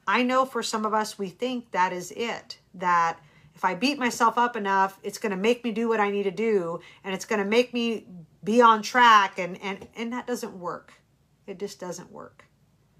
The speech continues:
Body positivity is also what it's not. Let me say this. It's not letting yourself off the hook to the point that you don't do anything about it,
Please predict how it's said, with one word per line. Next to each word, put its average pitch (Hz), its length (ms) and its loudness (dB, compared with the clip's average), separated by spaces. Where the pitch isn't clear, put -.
Body 254 340 4
positivity 202 800 2
is 185 220 -4
also 240 460 4
what 180 180 -6
it's 180 200 -10
not. 175 360 -4
Let 180 100 -12
me 185 100 -10
say 170 220 -8
this. 165 240 -10
It's - 220 -12
not 240 340 2
letting 226 380 4
yourself 208 460 0
off 180 240 6
the 170 80 -8
hook 220 240 -4
to 208 100 -6
the 175 100 -6
point 175 320 -10
that - 120 -12
you 185 100 -10
don't 165 240 -10
do 175 140 -10
anything 165 400 -12
about 247 340 -4
it, - 180 -16